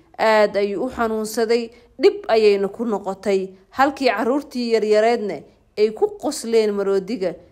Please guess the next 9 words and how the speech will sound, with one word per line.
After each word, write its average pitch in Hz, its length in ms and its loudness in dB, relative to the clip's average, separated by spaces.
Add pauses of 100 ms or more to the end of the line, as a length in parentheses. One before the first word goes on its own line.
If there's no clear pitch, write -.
(100)
si - 400 -6
fiicanna 254 800 0
ay 208 80 2
ugu 202 220 0
qosleen, 202 520 -4 (320)
asigana 226 540 0
uu 190 140 2
ka 190 160 -6 (100)
xumaaday. 170 580 -4